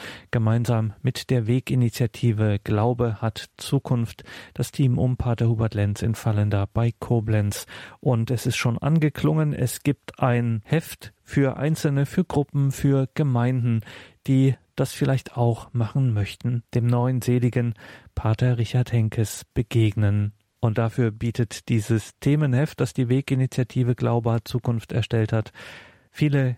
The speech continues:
geistliche Hilfen. Das kann man ganz einfach beziehen bei der Weginitiative. Wie genau, das sagt Ihnen entweder ganz klassisch unser Hörerservice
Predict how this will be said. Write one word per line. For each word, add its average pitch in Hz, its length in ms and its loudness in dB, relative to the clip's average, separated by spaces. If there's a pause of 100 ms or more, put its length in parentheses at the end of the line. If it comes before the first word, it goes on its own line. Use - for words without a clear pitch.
(120)
geistliche 120 760 0
Hilfen. 143 500 2
Das 120 180 0
kann 131 140 -2
man 120 160 0
ganz 120 180 -2
einfach 117 380 -2
beziehen 180 480 2
bei 139 140 2
der 127 140 2
Weginitiative. 120 920 0 (400)
Wie 135 140 2
genau, 120 400 2
das - 380 -4 (100)
sagt - 360 -8
Ihnen 110 260 0
entweder 113 360 0
ganz 107 240 -6
klassisch 110 400 -2
unser 101 320 -2
Hörerservice 123 760 0